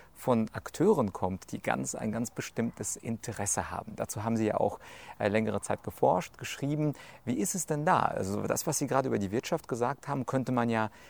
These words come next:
analog auch sagen zu den Universitäten. Theoretisch unabhängig, aber wenn man dann fünf Millionen hier bekommt und sechs Millionen dort für ein bestimmtes Projekt, dann ist es schwierig, unan-, unabhängige Ergebnisse zu produzieren. Haben Sie da vielleicht ein Beispiel,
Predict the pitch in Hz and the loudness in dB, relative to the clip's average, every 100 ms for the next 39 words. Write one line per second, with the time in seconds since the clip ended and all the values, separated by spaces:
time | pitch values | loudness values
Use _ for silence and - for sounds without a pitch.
0 | - - 117 107 98 117 170 - 226 131 | -8 0 4 4 4 2 2 0 0 0
1 | - 113 113 135 131 - 107 101 101 - | 0 0 0 -2 -4 -2 0 0 0 -2
2 | 98 101 185 - 98 - - 120 104 104 | -2 2 4 4 -4 -6 2 4 4 2
3 | 135 - 107 - - 113 139 160 208 262 | 0 0 -2 -2 -2 -2 -2 -6 -6 -8
4 | - - - - 113 110 117 113 107 104 | -14 -18 -4 2 6 6 6 6 6 4
5 | 95 - - 135 - 120 110 107 107 147 | 2 -10 -2 0 2 4 4 2 2 2
6 | 127 - 131 120 107 101 110 - 107 104 | 2 4 2 2 2 2 2 2 2 4
7 | 101 92 127 208 - 117 104 - - 110 | 4 6 4 4 0 -2 -2 -6 -8 -6
8 | 101 - - 107 139 - - - - - | -4 -4 4 6 6 2 -16 -16 -16 -16
9 | - - 147 160 160 - 180 190 175 151 | -10 -6 -4 -2 -4 -4 0 4 4 2
10 | - - 160 139 - - 151 127 - 117 | 0 0 2 0 -4 -6 -2 -2 -2 -2
11 | 117 113 98 95 113 110 - 98 - - | 0 0 -2 -4 -4 -4 -6 -6 -8 -8
12 | - 92 - - 104 104 113 151 156 165 | -6 -4 -4 -4 -4 -2 -2 2 2 2
13 | - 139 139 - 110 90 98 131 - - | 2 0 0 -2 -4 -2 -2 -2 -6 -2
14 | 139 131 | 2 2